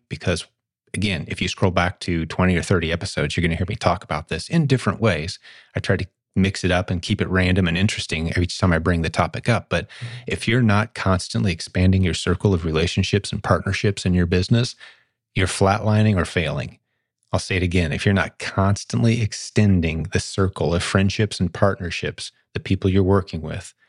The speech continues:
in your e-commerce business or any business for that matter, you're either flatlining or failing. Business by design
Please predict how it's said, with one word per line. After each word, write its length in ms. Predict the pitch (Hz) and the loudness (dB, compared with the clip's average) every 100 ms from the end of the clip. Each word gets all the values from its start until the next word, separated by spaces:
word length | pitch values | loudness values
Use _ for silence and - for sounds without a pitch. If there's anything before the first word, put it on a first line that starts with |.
| _ _ | _ _
in 160 | 92 98 | -2 2
your 120 | 101 | 4
e-commerce 560 | 101 104 - 101 101 - | 2 2 4 4 4 2
business 420 | 101 95 104 98 | 0 2 2 2
or 140 | 85 | 2
any 200 | 87 123 | 4 4
business 400 | 110 80 - - | 4 -2 -4 -10
for 100 | - | -2
that 220 | 85 95 71 | 0 2 0
matter, 340 | 71 80 95 - - _ _ | -2 -2 -4 -10 -20 _ _
you're 140 | 110 | 2
either 180 | 95 80 | 2 -2
flatlining 720 | - 92 98 107 107 110 107 | -2 0 2 2 2 4 4
or 100 | 87 | 2
failing. 540 | - 95 76 65 110 - _ _ _ _ _ 95 | -2 -4 -4 -6 -10 -14 _ _ _ _ _ -2
Business 440 | 101 101 101 - | 0 4 2 2
by 260 | 90 87 98 | 0 2 2
design 720 | 123 101 90 85 80 85 | 2 2 0 2 0 -4